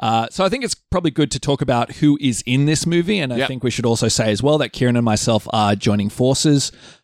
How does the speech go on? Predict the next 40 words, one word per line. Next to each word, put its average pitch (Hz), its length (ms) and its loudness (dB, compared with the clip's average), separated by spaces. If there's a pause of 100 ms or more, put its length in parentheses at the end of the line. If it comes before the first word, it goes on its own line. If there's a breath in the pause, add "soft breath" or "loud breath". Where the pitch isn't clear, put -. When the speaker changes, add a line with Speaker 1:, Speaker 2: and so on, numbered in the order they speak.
Speaker 2:
Yep. 143 160 -4
Speaker 1:
for 156 180 2
this 151 180 -4
plot, - 380 -4
so 107 500 2 (320 loud breath)
that's 156 260 -2
gotta 156 220 -2
be 90 140 -8
good, - 260 -6
right? 113 380 -2
Speaker 2:
Yeah, 151 140 0
we 143 100 2
did 139 140 -4
that 123 120 0
last 110 260 0
time, 131 140 -2
and 113 80 0
I 110 60 0
think 123 160 0
it 98 80 0
worked 101 260 0
out 90 140 0
really 95 180 2
well 98 160 2
for - 180 -4
us, 80 80 -2
so 82 220 -2
let's 98 200 0
Speaker 1:
Yeah. 175 40 0
Speaker 2:
do 98 140 2
it 90 80 0
again. 85 340 -2 (200)
Speaker 1:
Yeah, 147 340 -6
okay, 151 360 0
so 151 300 0 (240)
returning 196 720 0
as 147 200 -6
Speaker 2:
Hey, 170 140 2
hey, 185 160 0
hey, 160 180 0